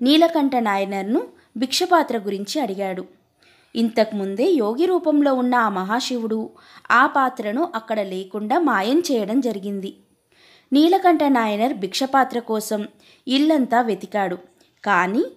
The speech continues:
ఎక్కడా కూడా భిక్షపాత్ర కనిపించలేదు. ఇదేదో మాయగా ఉంది అని అనుకొని ఎంతో భయపడ్డాడు. యోగి ఏమంటాడో అనే భయంతో వణుకుతూ యోగి పాదాలపై పడ్డాడు.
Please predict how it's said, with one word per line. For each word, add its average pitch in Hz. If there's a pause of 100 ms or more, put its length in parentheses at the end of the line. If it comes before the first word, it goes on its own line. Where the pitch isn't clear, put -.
(220)
ఎక్కడా 370
కూడా 269
భిక్షపాత్ర 233
కనిపించలేదు. 208 (640)
ఇదేదో 302
మాయగా 220
ఉంది 208
అని 202
అనుకొని 190 (320)
ఎంతో 233
భయపడ్డాడు. 196 (580)
యోగి 302
ఏమంటాడో 240
అనే 220
భయంతో 202 (280)
వణుకుతూ 202 (360)
యోగి 311
పాదాలపై 226
పడ్డాడు. 196